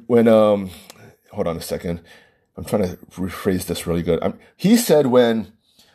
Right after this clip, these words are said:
George Floyd, when, not George Floyd, when Derek showed up to, when Derek showed up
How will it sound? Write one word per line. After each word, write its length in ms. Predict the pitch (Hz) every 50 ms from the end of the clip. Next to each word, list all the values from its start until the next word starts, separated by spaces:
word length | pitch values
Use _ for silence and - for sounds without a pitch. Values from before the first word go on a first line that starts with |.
| _ _ -
George 380 | - - 139 151 175 185 170 -
Floyd, 460 | - - - 147 139 131 127 117 - -
when, 180 | 113 113 90
not 180 | 80 92 90 85
George 220 | - 80 76 -
Floyd, 280 | - - 85 80 80 78
when 220 | 87 98 104 98
Derek 340 | 90 123 131 151 175 170 -
showed 280 | - - - 135 131 127
up 280 | 120 107 98 - - _ _ _ _ _ _ _ _ _ _ -
to, 200 | - 139 135 - _ _ _ _ _ _ _
when 300 | - 110 - - 220 226
Derek 260 | 185 180 151 185 185 -
showed 280 | - - 165 151 147
up 260 | 147 143 135 - -